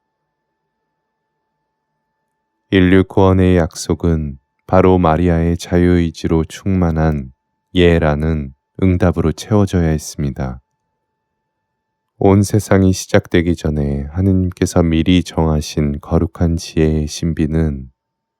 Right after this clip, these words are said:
마리아를 통하지 않고서는 결코 완성에 도달할 수 없었습니다. 그리고 그 거룩한 여인이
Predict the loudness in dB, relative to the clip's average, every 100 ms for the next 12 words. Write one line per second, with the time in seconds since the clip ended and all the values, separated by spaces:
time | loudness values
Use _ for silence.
0 | _ _ 2 4 6 4 2 0 -2 0
1 | 2 2 0 -2 -2 -4 -6 -4 -4 -4
2 | -4 -8 -16 _ _ 0 2 2 2 4
3 | 2 0 -2 0 0 -2 -2 0 2 0
4 | 0 0 0 -2 -6 -4 -6 -4 -4 -6
5 | -8 -16 _ _ _ _ _ _ _ _
6 | _ _ _ _ _ _ _ -4 0 0
7 | 2 0 0 -6 -2 -2 0 0 0 0
8 | 0 0 2 2 0 -2 -2 -4